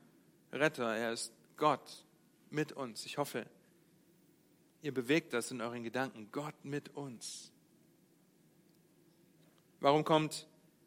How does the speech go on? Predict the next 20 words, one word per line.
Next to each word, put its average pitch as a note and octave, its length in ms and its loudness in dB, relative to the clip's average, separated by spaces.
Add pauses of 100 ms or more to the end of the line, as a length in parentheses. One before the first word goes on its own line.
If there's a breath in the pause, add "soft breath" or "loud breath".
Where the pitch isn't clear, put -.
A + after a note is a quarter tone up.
(140)
Gott E3+ 260 10
auf D3 200 4
diese C#3 240 0
Erde? D#3+ 420 6 (1000)
Um D#3+ 100 4
den D#3 120 10
Preis F3+ 360 12
für F3 140 6
deine F#3 260 12
Sünde, G3+ 300 10
für F3+ 120 4
dein F3+ 200 12
Versagen, F3+ 520 12
für F#3+ 80 6
deine F3+ 240 10
Schuld A3 380 12
zu A3 100 4
bezahlen? A3 600 12 (440 loud breath)
Ich - 60 8
meine, A#3 300 12